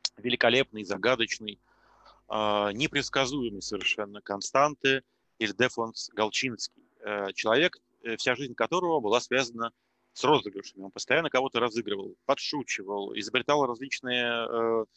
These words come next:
какие-то странные ситуации. Например, известно, что как-то он, э, пришел, э, в гости к приятелю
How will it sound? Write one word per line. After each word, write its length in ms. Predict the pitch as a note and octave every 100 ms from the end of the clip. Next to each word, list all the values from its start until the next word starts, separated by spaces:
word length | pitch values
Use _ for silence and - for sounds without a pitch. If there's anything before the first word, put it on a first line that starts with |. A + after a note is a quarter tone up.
| - - _ -
какие-то 280 | - -
странные 500 | A2 B2 C#3 C3+ C3
ситуации. 680 | B2 B2 D3 C3 G2+ - G2+
Например, 440 | G2+ G2+ G#2+ C3 A#2
известно, 340 | A2+ C3+ A#2
что 160 | - A2
как-то 320 | B2 B2 A#2
он, 320 | A2+ A#2 A2+ _ _ _ _ _ _ -
э, 680 | G#2+ G#2+ G#2 G#2 G#2 G#2 G#2 F#2+
пришел, 760 | A2+ A2+ - C3 C3+ C3 A#2 -
э, 920 | A2 A2 G#2+ G#2+ G#2+ G#2+ G#2 G#2+ -
в 80 | -
гости 300 | B2+ - -
к 60 | -
приятелю 720 | A2+ G2+ F#2+ B2+ C#3+ F3+